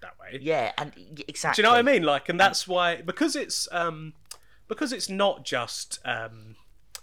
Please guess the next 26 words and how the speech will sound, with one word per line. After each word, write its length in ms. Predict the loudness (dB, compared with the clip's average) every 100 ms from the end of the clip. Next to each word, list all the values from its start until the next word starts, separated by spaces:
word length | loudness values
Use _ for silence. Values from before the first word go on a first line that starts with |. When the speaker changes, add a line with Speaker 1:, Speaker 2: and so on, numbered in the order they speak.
| -20 -6
Speaker 1:
like 280 | -4 -2 -6
you 80 | -8
say, 260 | -4 -4
it's 160 | -6 -8
not 240 | -8 -6
just, 420 | -4 -4 -4 -12 -8
um, 540 | -6 -4 -8 -14 -20 -20 -20 -20 -20 -20 -20 -20 -20 -20
uh, 360 | -18 -16 -18 -18
you 140 | -14 -6
know, 300 | -6 -6 -8
it's 140 | -12 0
not 220 | 2 2
just 180 | -2 -6 -2
all, 460 | -2 0 -2 -4 -10
uh, 60 | -12 -4
ad-libbed, 1040 | -2 -2 -4 -6 -6 -12 -12 -12 -14 -14 -12
like, 400 | -10 -8 -10 -10
slapstick 880 | -8 -4 -6 -6 -12 -12 -14 -20 -20
comedy, 800 | -10 -8 -8 -10 -12 -14 -16 -18 -20 -20 -20 -20 -12
you 100 | -8
know, 120 | -8
because 320 | -10 0 0
it's 140 | 2 -4
got 400 | 2 4 4 0
an 100 | -6
actual, 720 | -8 -10 -8 -8 -8 -8 -12